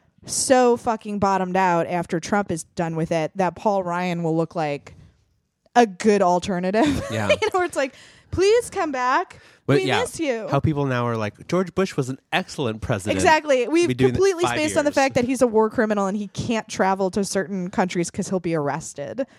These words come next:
Speaker 2: Immediately. Um, I think, well, it's, I, I'm not gonna say that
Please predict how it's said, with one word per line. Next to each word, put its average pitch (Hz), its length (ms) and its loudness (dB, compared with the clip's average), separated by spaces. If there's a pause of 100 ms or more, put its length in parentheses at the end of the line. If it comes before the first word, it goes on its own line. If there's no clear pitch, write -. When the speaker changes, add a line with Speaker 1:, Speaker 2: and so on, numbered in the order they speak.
(140)
Speaker 2:
Immediately. 98 840 -2 (720)
Um, 104 460 0 (260)
I 113 140 0
think, 160 280 -2
well, 127 360 -2 (160)
it's, - 480 -6 (400)
I, 156 180 0
I'm 127 160 0
not 202 120 2
gonna 233 120 0
say 143 200 2
that 117 220 0